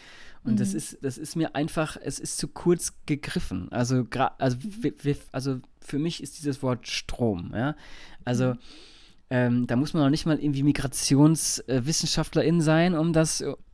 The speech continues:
Speaker 1: um das zu verstehen, aber sich aufzumachen und seine Heimat zu verlassen in der Hoffnung, dass es besser wird. Das haben wir schon
Speaker 2: Mhm.
Speaker 1: bei dem,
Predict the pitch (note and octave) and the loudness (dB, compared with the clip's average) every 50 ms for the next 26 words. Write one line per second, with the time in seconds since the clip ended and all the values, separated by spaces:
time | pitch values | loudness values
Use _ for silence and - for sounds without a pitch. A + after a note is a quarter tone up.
0 | - - - - - - D3 D3 D#3 D3 - - D#3+ - D#3 C#3+ - - D#3+ D#3 | -20 -20 -16 -8 -2 -2 0 2 2 0 0 -4 -4 -2 -2 -2 -2 0 0 0
1 | E3 F3 F#3 F3+ - - - - - - - - - - B2+ C3 C#3 C3+ C3+ - | 0 0 -2 -4 -8 -14 -18 -18 -18 -18 -20 -12 -6 -2 0 2 4 2 2 0
2 | - - - - - C#3 - - - - D#3 F#3 - - - - E3+ E3 E3+ D#3+ | -4 -16 -12 -4 -4 -4 -4 0 2 4 4 4 4 0 0 2 2 2 2 2
3 | - F3 E3+ E3+ E3+ - - - - - - - - C#3+ C#3 C#3 C#3 C3+ - - | 2 0 0 -2 -2 -6 -10 -20 -18 -18 -6 0 4 6 6 6 4 2 -2 -4
4 | C#3 C3+ C#3 C3 B2 B2+ D3 D#3+ E3 D#3 - E3+ D3 - D3 C#3+ C#3 C#3 - - | 0 4 4 6 6 6 6 6 6 4 2 0 0 2 2 4 4 2 2 2
5 | D3 C#3 C3+ C3+ C3 - _ _ - _ - - - C#3+ C3+ C3 A#2 C3+ C3+ - | 2 2 4 2 2 -2 _ _ -20 _ -10 -2 0 2 4 4 2 2 -2 0
6 | - D3+ C#3 C3+ C3 B2 A#2+ - A#2+ - - B2+ - - A2 F#2 F#2+ F#2 F#2 - | 4 4 6 6 6 2 0 -2 -4 -2 -2 -2 -2 -2 -4 -4 -4 -6 -4 -2
7 | C3 C3 - D#3 D#3+ D#3 D#3+ D#3 D3 D3 - B2+ - B3 D#3 D#3 - - C#3+ C#3 | -2 -2 0 0 2 4 4 6 4 4 2 0 2 2 2 4 4 4 4 4
8 | C#3 D3 D3 C#3+ C#3+ D3 C#3+ C#3+ D3 C#3+ C#3+ | 6 4 4 4 2 2 2 2 2 0 -2